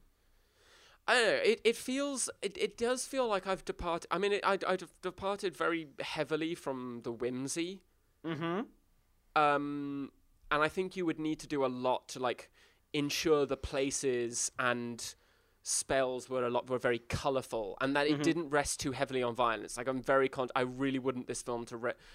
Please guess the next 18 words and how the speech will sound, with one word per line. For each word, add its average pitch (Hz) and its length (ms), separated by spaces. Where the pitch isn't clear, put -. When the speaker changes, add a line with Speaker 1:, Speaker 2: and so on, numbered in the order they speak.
Speaker 1:
I 131 80
really 131 300
wouldn't 131 240
want 127 180
this 123 160
film 120 220
to 120 80
rest 117 340
heavily 120 400
on 117 160
violence. 131 640
Speaker 2:
Ah, 139 360
interesting. 107 680
Speaker 1:
'Cause - 140
that 135 160
would 117 160
ruin 120 320
it. 92 180